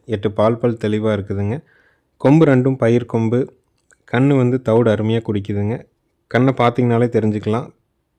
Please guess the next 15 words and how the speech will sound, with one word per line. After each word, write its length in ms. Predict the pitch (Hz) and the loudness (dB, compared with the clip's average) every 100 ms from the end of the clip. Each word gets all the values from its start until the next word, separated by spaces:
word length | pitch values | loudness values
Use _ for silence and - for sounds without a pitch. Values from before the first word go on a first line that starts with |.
| _ - | _ -2
தண்ணி 200 | 113 117 | 0 2
எந்த 160 | 110 | 2
அளவுக்கு 220 | 110 113 110 | 2 0 -2
குடிச்சிருக்கு 400 | 104 104 101 104 | -4 -6 -4 -6
அப்படின்ட்டு. 420 | 101 98 98 113 | -4 -6 -4 -2
நல்ல 180 | 104 110 | 0 0
வயிறு 240 | 107 104 | 0 0
நம்பி 180 | 107 107 | -2 -4
ஜம்முன்னு 440 | 107 101 104 104 101 | -2 -2 -2 -2 -4
இருக்குதுங்க. 400 | 101 98 98 143 - _ _ _ _ - | -4 -4 -4 -6 -10 _ _ _ _ 2
வால் 300 | 117 147 156 | 4 6 6
வந்து 260 | 131 127 139 | 4 2 2
நல்ல 240 | 113 117 127 | 2 0 -2
சன்ன 240 | 110 110 113 104 | -2 0 0 0
வால். 260 | 101 107 | -2 -4